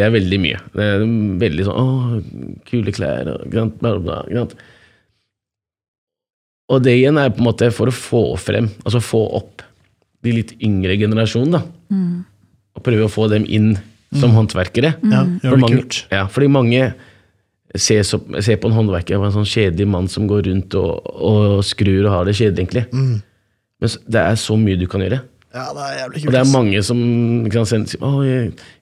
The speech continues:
Speaker 1: hvordan kan jeg bli, eh, som deg, en prosjektleder, ikke sant? Eller
Speaker 2: Mm.
Speaker 1: eier i firma, eller prosjektleder og sånne ting.» Så jeg, det er, vet du hva, det er håndverker. Det er bare
Speaker 2: Mm.
Speaker 1: begynne å
Speaker 2: Bli rørlegger.
Speaker 1: Bli rørlegger.
Speaker 2: Ja.
Speaker 1: Så det er liksom det å på en måte få frem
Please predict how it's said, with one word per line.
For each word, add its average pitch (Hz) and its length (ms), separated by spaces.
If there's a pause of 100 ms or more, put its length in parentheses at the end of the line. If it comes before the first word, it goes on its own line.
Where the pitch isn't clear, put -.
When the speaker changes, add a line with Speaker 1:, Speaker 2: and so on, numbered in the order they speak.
(160)
Speaker 1:
hvordan 127 320
kan 135 140
jeg 113 120
bli, 98 180 (200)
eh, - 960
som 127 200
deg, 101 260
en 104 100
prosjektleder, 92 760
ikke 110 120
sant? 107 140
Eller 104 180
Speaker 2:
Mm. 104 160
Speaker 1:
eier 90 340
i - 60
firma, 90 340
eller 95 140
prosjektleder 90 560
og 90 80
sånne 87 140
ting.» - 120
Så - 140
jeg, - 100
det - 120
er, - 40
vet - 100
du - 80
hva, - 140
det - 100
er 147 280
håndverker. 110 480
Det - 100
er 160 40
bare 143 260
Speaker 2:
Mm. - 80 (680)
Speaker 1:
begynne 127 220
å 127 240
Speaker 2:
Bli 277 180
rørlegger. 302 380
Speaker 1:
Bli 143 260
rørlegger. 156 460
Speaker 2:
Ja. 277 200 (1500)
Speaker 1:
Så 143 60
det 165 60
er 175 100
liksom 143 140
det 127 100
å 113 80
på 123 80
en 127 80
måte 123 160
få 127 340
frem 110 380